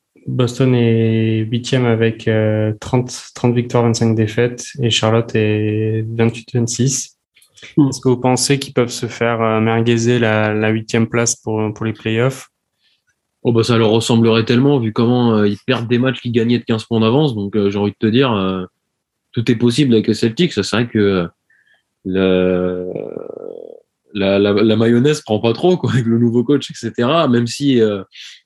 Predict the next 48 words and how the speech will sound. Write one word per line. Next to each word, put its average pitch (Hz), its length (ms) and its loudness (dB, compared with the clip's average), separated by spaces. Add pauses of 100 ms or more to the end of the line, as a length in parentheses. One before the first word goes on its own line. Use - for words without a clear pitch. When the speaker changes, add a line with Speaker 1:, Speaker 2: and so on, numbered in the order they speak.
Speaker 3:
on 98 140 -6
avait 104 120 0
quand 113 140 0
même 120 140 4
les, 107 180 2
les 107 100 0
deux 117 140 2
fous 120 140 -8
furieux, 131 260 0
là, 110 100 2
qui - 80 -10
ont 107 60 -2
eu 107 60 0
des 107 100 -2
coups 117 160 -2
d'éclat 120 240 0
sur 107 160 -8
certains 104 320 -4
matchs. 139 320 0
Mais, 120 260 4
euh, 101 140 2 (440)
moi, 135 140 2
je 151 60 -4
pense 180 180 -2
qu'ils 143 100 2
vont 135 100 4
rester 135 240 0
à 143 40 2
cette 135 220 -2
place-là, 139 400 0
peut-être 143 320 -2
gratter, 127 480 0
euh, 107 260 0 (440)
Speaker 1:
Je - 40 -20
pense 113 120 -8
Speaker 3:
peut-être 131 180 0
Speaker 1:
qu'ils 113 80 -4
vont 113 60 0
aller, 107 220 -2
ils 107 80 -6
vont 107 80 0
arriver 107 200 -2
un 131 40 2
Speaker 3:
septième. 107 80 -2
Speaker 1:
peu 101 140 -12
plus 107 120 -10
haut, 104 120 -4
ouais. 98 160 -8